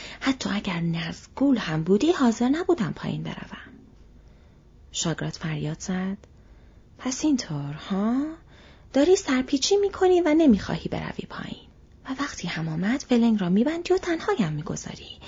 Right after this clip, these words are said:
نه، حق نداری. اول از همه یکی از آن سوراخ کرم‌های قرمز را می‌گذارم وسط خیکت.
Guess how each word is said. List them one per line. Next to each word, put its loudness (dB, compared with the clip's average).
نه، 6
حق 0
نداری. 4
اول 2
از -2
همه 4
یکی 4
از 0
آن 6
سوراخ -2
کرم‌های 2
قرمز 2
را 2
می‌گذارم -2
وسط -4
خیکت. -8